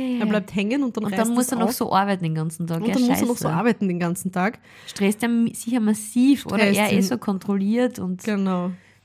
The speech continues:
Speaker 2: Stresst ihn auch massiv. Außerdem, es ist ja August, es hat über dreißig Grad und er hat diese Uniform an.
Speaker 1: Ma.
Speaker 2: Und er steht dann den ganzen Tag da in der Sonne, schwitzt extrem, Hose ist kaputt. Und er,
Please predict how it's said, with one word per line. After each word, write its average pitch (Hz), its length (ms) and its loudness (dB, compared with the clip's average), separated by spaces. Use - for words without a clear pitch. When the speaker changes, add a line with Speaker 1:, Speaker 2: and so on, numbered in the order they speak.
Speaker 2:
Stresst 190 380 -6
ihn 180 80 -6
auch 180 200 -4
massiv. 190 440 -4
Außerdem, 202 500 0
es - 140 -4
ist 202 140 -4
ja 170 140 -2
August, 208 680 -2
es - 160 -2
hat 190 120 0
über 240 240 0
dreißig 180 560 -4
Grad 175 580 -6
und 196 160 -4
er 202 120 0
hat 196 180 -4
diese 190 200 -2
Uniform 202 580 2
an. 175 480 -2
Speaker 1:
Ma. 165 140 -8
Speaker 2:
Und 220 160 -2
er 202 100 -2
steht 196 280 -2
dann 220 100 0
den 208 80 -2
ganzen 196 360 -2
Tag 190 280 -4
da - 80 -2
in 196 100 -2
der 185 120 0
Sonne, 202 720 2
schwitzt 240 520 -2
extrem, 202 680 -2
Hose 214 420 -2
ist - 220 -4
kaputt. 190 640 -6
Und 196 280 0
er, 185 560 0